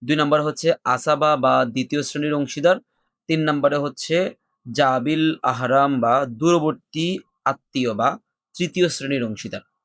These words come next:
এ তিন ধরনের অংশীদার রয়েছে আমাদের একজন মৃত ব্যক্তির। তো প্রথমে আজকে কিন্তু আমরা এই তিনটা পক্ষকে নিয়ে আলোচনা করবো আজকের পর্বে, এবং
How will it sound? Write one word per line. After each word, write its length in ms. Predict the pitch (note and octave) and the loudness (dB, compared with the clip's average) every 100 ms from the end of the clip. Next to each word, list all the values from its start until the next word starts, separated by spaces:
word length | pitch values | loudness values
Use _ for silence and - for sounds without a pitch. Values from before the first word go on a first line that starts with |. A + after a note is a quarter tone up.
| _ _ | _ _
এ 60 | E3+ - | -4 0
তিন 120 | F#3+ F#3+ | 0 2
ধরনের 300 | F#3+ F#3 F#3 | 2 2 0
অংশীদার 500 | D3 C3+ C#3+ C#3+ B2 | -2 -4 0 2 2
রয়েছে 300 | A2+ A#2 F3 A3+ | 0 -2 -2 -2
আমাদের 300 | B2+ A#2+ B2 - | -4 -2 -4 -4
একজন 320 | C3+ C3 D3+ | -6 -4 -2
মৃত 180 | C#3 B2+ | -2 -4
ব্যক্তির। 400 | G#2+ G#2 - G3+ - _ _ _ _ _ _ _ _ | -6 -8 -8 -8 -10 _ _ _ _ _ _ _ _
তো 80 | - | -2
প্রথমে 480 | F#3 F#3+ G3+ G3+ - _ _ _ | 0 0 0 -2 -4 _ _ _
আজকে 220 | F3 - G#3 | -4 -2 -4
কিন্তু 180 | F#3+ F#3 | -2 0
আমরা 140 | F#3 | 0
এই 100 | G3 F#3+ | -2 0
তিনটা 480 | G3+ F#3+ F#3 - G#3+ G#3 | -2 0 -2 -2 -2 0
পক্ষকে 400 | D#3+ - F#3 F3 | -2 -2 -4 -2
নিয়ে 160 | E3 E3 | -2 0
আলোচনা 320 | C#3+ C3+ D#3 | 0 -2 -4
করবো 200 | D#3 D3 | -2 0
আজকের 260 | C#3 - A#2+ | 0 -2 -8
পর্বে, 340 | B2+ A2+ B2+ - - _ _ C3+ | -4 0 0 0 -6 _ _ -2
এবং 180 | C3+ | -2